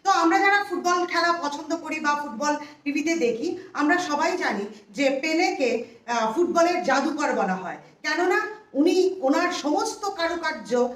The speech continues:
পা দিয়েই করতেন। বলটাকে কি করে পায়ে কন্ট্রোলে রেখে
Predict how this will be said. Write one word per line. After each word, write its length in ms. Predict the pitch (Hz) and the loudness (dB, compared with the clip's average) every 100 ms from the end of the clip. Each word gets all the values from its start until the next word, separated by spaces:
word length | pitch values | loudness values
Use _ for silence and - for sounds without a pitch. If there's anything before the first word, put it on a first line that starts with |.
| - _ | -12 _
পা 200 | 320 339 311 | 0 0 2
দিয়েই 280 | 339 359 339 | 2 2 0
করতেন। 380 | 269 - 214 | -2 -2 -4
বলটাকে 600 | 226 277 330 349 370 320 | 2 6 6 4 0 0
কি 200 | 269 339 | -4 -4
করে 360 | 349 359 262 254 - - | -4 0 2 0 -6 0
পায়ে 280 | 302 330 330 | 2 4 2
কন্ট্রোলে 640 | 294 285 285 359 359 339 339 | 2 0 2 0 2 0 0
রেখে 460 | 277 277 349 - | 0 0 -4 -4